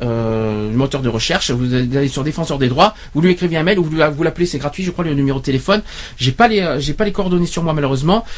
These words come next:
mais, euh, n'hésitez pas à appeler, euh, le défenseur des droits. Je, ce que je vais faire, c'est que pendant une pause, je chercherai les coordonnées, je vous donnerai toutes les, tous les contacts à faire pour le défenseur des droits. Peut-être que pendant, même, euh, en, euh, tant que j'y suis,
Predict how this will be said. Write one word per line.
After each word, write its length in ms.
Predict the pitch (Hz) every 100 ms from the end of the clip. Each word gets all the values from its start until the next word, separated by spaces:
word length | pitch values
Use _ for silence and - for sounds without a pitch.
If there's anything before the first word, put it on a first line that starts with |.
| - -
mais, 260 | 139 156 160
euh, 220 | 143 135
n'hésitez 420 | 139 175 185 180
pas 160 | 175 196
à 260 | - 143
appeler, 460 | 143 - 143 160 175
euh, 760 | 143 131 120 113 113 110 110 110
le 160 | 139
défenseur 380 | 165 160 156 147
des 100 | 151
droits. 160 | 151 185
Je, 100 | 175
ce 160 | - -
que 100 | 208
je 40 |
vais 80 | 190
faire, 260 | 180 220
c'est 160 | 190 175
que 100 | 165
pendant 200 | 160 170
une 120 | 165
pause, 220 | 165 208
je 160 | 156 147
chercherai 380 | 139 - - 202
les 80 | 180
coordonnées, 480 | 180 165 160 208 220 - - -
je 80 |
vous 80 | 143
donnerai 300 | 175 180 175
toutes 240 | 180 190 185
les, 180 | 160
tous 80 | 160
les 80 | 202
contacts 300 | 185 185 190
à 60 | 170
faire 120 | 202
pour 100 | 175
le 60 |
défenseur 340 | 160 160 160 151
des 100 | 160
droits. 140 | 175
Peut-être 260 | 214 208 196
que 80 | 170
pendant, 500 | 139 - 180 165 151
même, 240 | 180 202
euh, 100 | 175
en, 160 | 156 160
euh, 460 | 156 151 147 143 135
tant 160 | 131 180
que 60 |
j'y 80 | 165
suis, 260 | 160 208